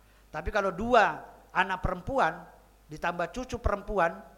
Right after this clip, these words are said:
maka cucu perempuan nggak dapat. Kenapa? Karena ini sudah diambil dua per tiga,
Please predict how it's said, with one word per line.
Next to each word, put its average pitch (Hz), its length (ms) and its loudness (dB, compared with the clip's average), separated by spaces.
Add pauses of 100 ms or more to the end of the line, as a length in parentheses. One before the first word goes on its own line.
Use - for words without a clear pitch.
(400)
maka 151 240 -6
cucu 196 240 -10
perempuan 180 400 -8
nggak 147 160 -8
dapat. 156 320 -8
Kenapa? 196 340 -10
Karena 165 220 -10
ini 208 160 -16
sudah 165 160 -8
diambil 170 400 -8
dua 165 80 -6
per - 160 -14
tiga, 147 320 -14